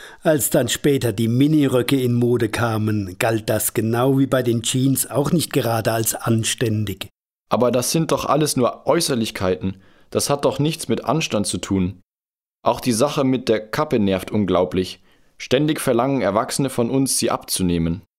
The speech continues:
Speaker 1: Also da gab es früher absolut keine Diskussion.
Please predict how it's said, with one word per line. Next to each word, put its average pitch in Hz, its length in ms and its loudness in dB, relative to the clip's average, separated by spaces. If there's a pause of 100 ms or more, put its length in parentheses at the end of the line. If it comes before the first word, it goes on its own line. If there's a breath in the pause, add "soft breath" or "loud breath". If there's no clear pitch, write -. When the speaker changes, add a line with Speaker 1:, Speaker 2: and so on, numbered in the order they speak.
(840 loud breath)
Speaker 1:
Also 139 420 2
da 156 280 2
gab 156 260 2
es 139 160 0
früher 139 460 2
absolut 151 920 0
keine 131 340 2
Diskussion. 107 840 -2